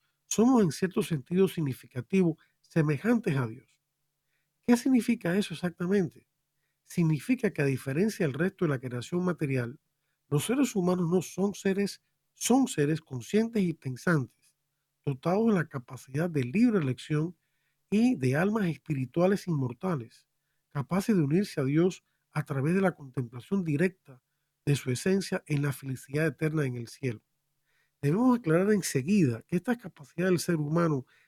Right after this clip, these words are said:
de pensar y elegir son capacidades inherentes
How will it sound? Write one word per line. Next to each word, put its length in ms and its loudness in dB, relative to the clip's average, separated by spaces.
de 100 4
pensar 480 -2
y 100 2
elegir 420 0
son 220 0
capacidades 720 -4
inherentes 920 0